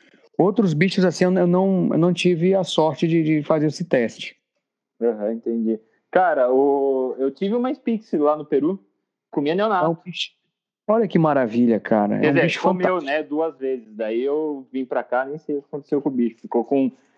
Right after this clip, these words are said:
Speaker 2: um amigo meu lá, é, um diretor do Cerfor, que é o ibama deles lá, ele ficou com os bichos, mas bicho legal, bonito mesmo.
Speaker 1: Maravilha, cara,
Speaker 2: E lá,
Speaker 1: maravilha.
Speaker 2: o do, o do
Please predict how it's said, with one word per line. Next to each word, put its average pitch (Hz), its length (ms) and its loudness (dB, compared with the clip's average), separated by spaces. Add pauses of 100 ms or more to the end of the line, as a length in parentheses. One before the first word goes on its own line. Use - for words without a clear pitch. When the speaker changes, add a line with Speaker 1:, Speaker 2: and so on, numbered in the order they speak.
(140)
Speaker 2:
um 127 120 4
amigo 123 340 2
meu 123 220 4
lá, 117 720 -2
é, 101 380 -6 (340)
um 110 160 -6
diretor 117 500 -2
do 113 140 -2
Cerfor, 113 500 -2
que - 100 -6
é - 20 4
o 113 40 2
ibama 113 440 0
deles 107 300 -2
lá, 107 120 0
ele 113 120 -4
ficou - 280 -10
com 127 80 -8
os 117 100 -6
bichos, 101 340 -6
mas 95 460 -10 (580)
bicho 110 340 0
legal, 135 320 2
bonito 131 400 -4
mesmo. 113 320 -4 (680)
Speaker 1:
Maravilha, 120 800 2
cara, 107 480 0
Speaker 2:
E 135 80 2
lá, 135 120 4
Speaker 1:
maravilha. 156 320 2
Speaker 2:
o 151 80 -2
do, 147 420 -2
o 135 140 -4
do 127 880 -2